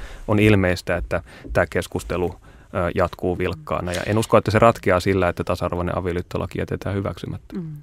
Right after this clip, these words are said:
Speaker 2: Kyllähän tässä se, voi sanoa, syvä ristiriita, mikä, mikä sen jälkeen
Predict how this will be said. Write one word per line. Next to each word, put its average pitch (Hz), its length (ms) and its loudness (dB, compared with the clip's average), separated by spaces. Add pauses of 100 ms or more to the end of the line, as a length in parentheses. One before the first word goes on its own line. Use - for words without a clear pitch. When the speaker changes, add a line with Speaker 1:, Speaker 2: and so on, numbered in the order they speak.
(200)
Speaker 2:
Kyllähän 160 260 0
tässä 175 280 -2
se, 170 300 4 (760)
voi 160 120 -4
sanoa, 165 240 0
syvä 175 460 4
ristiriita, 151 680 2
mikä, 143 360 0 (140)
mikä 147 220 -4
sen 151 260 -2
jälkeen 135 600 -2